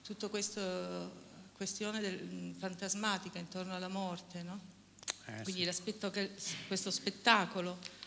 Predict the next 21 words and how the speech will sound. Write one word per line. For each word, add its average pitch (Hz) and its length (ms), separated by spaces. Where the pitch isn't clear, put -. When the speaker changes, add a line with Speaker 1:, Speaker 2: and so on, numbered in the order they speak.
Speaker 1:
eh, 170 500
del 180 220
corpo 196 840
del, 185 240
eh, 185 400
torturato, 185 840
Speaker 2:
Eh, 135 160
sì. - 240
Speaker 1:
che 208 120
non 196 160
è 226 80
solo 185 420
una 180 140
questione 185 520
di 180 120
esecuzione, 180 800
ma 196 200
è 190 60
proprio 214 260
la 196 120
tortura, 190 600